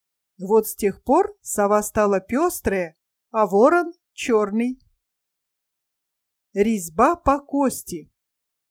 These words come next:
Издавна чукчи и эскимосы славились как искусные резчики по кости. Из моржового клыка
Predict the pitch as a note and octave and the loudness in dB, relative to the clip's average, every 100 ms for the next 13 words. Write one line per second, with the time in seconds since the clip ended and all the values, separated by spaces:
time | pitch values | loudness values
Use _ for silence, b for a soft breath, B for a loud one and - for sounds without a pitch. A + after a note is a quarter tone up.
0 | _ _ - B3+ A3 B3 C4 C4 A#3+ - | _ _ -2 0 2 2 4 4 2 2
1 | E4+ F4 - G#3 - B3+ C4 A#3+ A#3+ - | 0 0 -6 -6 -6 -4 -4 -2 -6 -2
2 | B3 A#3+ F4 F4 A#3 - G#3 C4+ D#4 D#4 | 0 2 0 -2 -4 -4 0 0 2 0
3 | D4 - C4 C4 C4+ - D#4 D#4 - D4+ | -2 -2 -4 -2 -4 -2 -2 -2 0 -2
4 | D4 D4+ D4 D4+ C4 C4+ C#4 C#4 C4+ G#3+ | 0 -2 -2 -4 -4 0 -2 0 0 0
5 | - - F3+ _ _ _ _ _ _ _ | -2 -12 -14 _ _ _ _ _ _ _
6 | _ - A#3+ A3 A#3+ A#3 G#3+ B3 A3+ G#3 | _ -6 -4 0 2 2 2 4 4 4
7 | G#3 G#3 A3 G#3+ G#3+ D4 | 0 -2 -2 -2 0 -2